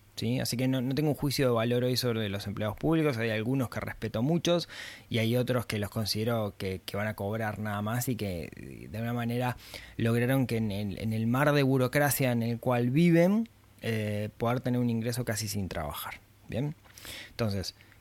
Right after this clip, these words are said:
¿cuál es el, el principal valor de un, de alguien que entra como funcionario, como empleado público? Básicamente la seguridad, ¿no? Es, puede serte cualquier macana y es muy difícil que, que te pase algo, que te despidan o lo que sea.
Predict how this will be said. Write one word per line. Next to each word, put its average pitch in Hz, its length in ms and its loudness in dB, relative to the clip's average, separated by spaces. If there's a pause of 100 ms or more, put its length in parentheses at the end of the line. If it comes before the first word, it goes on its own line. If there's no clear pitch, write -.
¿cuál 202 160 8
es 190 140 6
el, 143 260 6
el 113 500 0
principal 127 540 -2
valor 131 360 2
de 139 80 2
un, 120 240 -2
de 107 80 -2
alguien 127 320 0
que 120 80 -4
entra 127 180 0
como 110 180 0
funcionario, 120 640 0
como 107 140 0
empleado 110 300 0
público? 165 440 4
Básicamente 139 440 2
la 101 80 -2
seguridad, 98 480 -2
¿no? 135 220 0
Es, 123 200 -2 (380)
puede 120 180 0
serte 139 260 0
cualquier 104 340 2
macana 139 440 2
y 120 80 2
es 95 80 -2
muy 131 180 2
difícil 123 360 0
que, 78 180 -2
que 92 120 -4
te 92 100 -2
pase - 220 2
algo, 120 160 4
que 101 80 0
te 95 100 -4
despidan 107 420 0
o 95 40 0
lo 90 100 -2
que 85 100 -8
sea. - 240 -4